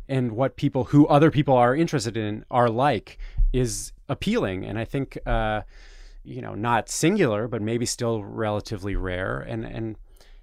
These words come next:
you know, I think that's why my stuff has done okay. And, you know, I think it's entertaining. And I think the Q and A format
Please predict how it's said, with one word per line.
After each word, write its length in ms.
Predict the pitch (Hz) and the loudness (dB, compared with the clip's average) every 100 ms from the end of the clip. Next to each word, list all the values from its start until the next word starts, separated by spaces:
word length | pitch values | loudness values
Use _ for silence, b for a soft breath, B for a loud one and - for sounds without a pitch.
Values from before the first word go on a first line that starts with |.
| b | b
you 80 | - | -12
know, 180 | 104 - - | -12 -14 -8
I 140 | 127 | -4
think 300 | 127 - 214 | -4 -4 -4
that's 260 | - 113 - - - - | -2 -2 -4 -18 -20 -20
why 320 | 117 107 107 | -14 -6 -4
my 160 | 101 101 | -2 -4
stuff 220 | - 98 | -6 -8
has 120 | 95 | -8
done 180 | 104 95 | -8 -8
okay. 540 | 92 - 92 92 117 - | -8 -8 -10 -10 -14 -12
And, 260 | 113 104 101 - _ _ _ _ _ _ _ _ | -8 -6 -8 -14 _ _ _ _ _ _ _ _
you 80 | - | -4
know, 60 | 139 | -4
I 60 | |
think 160 | 95 110 | -2 -2
it's 80 | 107 | -4
entertaining. 720 | 113 95 - 95 90 104 120 | -6 -6 -6 -6 -6 -6 -8
And 180 | 131 117 | -6 -2
I 80 | 113 | 0
think 160 | 143 110 | 0 -2
the 60 | |
Q 260 | - - 131 | -4 2 2
and 80 | 120 | 4
A 100 | 120 | 0
format 600 | - 120 117 113 117 | -2 -2 0 2 0